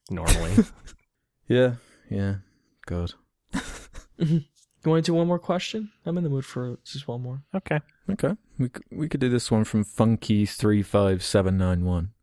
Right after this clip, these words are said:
Speaker 2: who says, "Has there ever been a guest you really wanted but couldn't get on the cast?"
Speaker 3: Oh.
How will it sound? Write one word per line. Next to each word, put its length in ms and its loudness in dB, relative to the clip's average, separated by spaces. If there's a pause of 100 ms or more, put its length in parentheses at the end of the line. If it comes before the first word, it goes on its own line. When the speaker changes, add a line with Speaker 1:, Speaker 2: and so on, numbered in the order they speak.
(340)
Speaker 2:
who 80 -6
says, 420 0
"Has 180 2
there 160 2
ever 200 2
been 200 2
a 40 2
guest 440 0
you 100 0
really 380 4
wanted 560 0
but 120 -14
couldn't 380 -6
get 240 -2 (320)
on 140 -4
the 80 -6
cast?" 500 -6 (540)
Speaker 3:
Oh. 180 -8